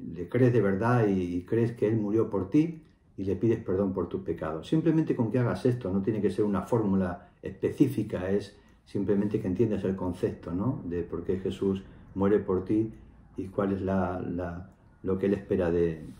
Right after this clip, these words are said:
de, de cada uno de nosotros, ¿verdad? Para perdonar nuestros pecados. Eh, ahora, el tercer punto, eh, para no extenderme, es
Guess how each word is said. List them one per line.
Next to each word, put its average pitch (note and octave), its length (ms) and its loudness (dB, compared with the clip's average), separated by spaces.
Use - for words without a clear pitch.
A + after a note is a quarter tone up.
de, F2 300 -2
de F2 200 -4
cada F#2 220 2
uno G2 160 2
de F2+ 80 0
nosotros, F2 480 -4
¿verdad? F2+ 280 -4
Para F2 220 -4
perdonar F2+ 280 -2
nuestros F2+ 280 -2
pecados. D#2+ 440 -6
Eh, G#2+ 440 8
ahora, - 380 2
el B2+ 140 4
tercer E3 320 6
punto, E3 540 4
eh, F#2+ 400 2
para F#2+ 200 -2
no G#2 80 0
extenderme, G#2 540 0
es A2+ 120 -2